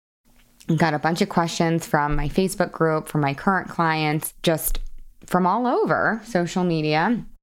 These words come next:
And I wanna answer those today. But before we get started, of course, I'm gonna give you my fun little factoid and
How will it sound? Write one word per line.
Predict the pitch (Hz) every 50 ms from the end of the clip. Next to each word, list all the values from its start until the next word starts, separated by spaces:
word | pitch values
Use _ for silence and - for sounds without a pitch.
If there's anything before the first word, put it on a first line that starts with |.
| _ _ _ _ _ _ - -
And | 190 190 185 175 170 170 165 165 165 170 - -
I | 170
wanna | 180 196 202 202
answer | - 180 202 208 - 190 170
those | 151 151 - - - 165 - -
today. | - 143 151 156 - - 151
But | - 160 -
before | - 151 - - 185 185
we | 190 214
get | 208 247 - -
started, | - - 147 147 147 160 165 -
of | - - - - - - - -
course, | - 156 151 151 -
I'm | 185 196
gonna | 202 208 220
give | 202 214 208 208
you | 220 214
my | 208 185 175
fun | 170 - 165 170 175
little | 185 190 214 233
factoid | 233 - - 139 139 - - - - 160 165 170 165 180 -
and | - 156 156 165 170 190 185 -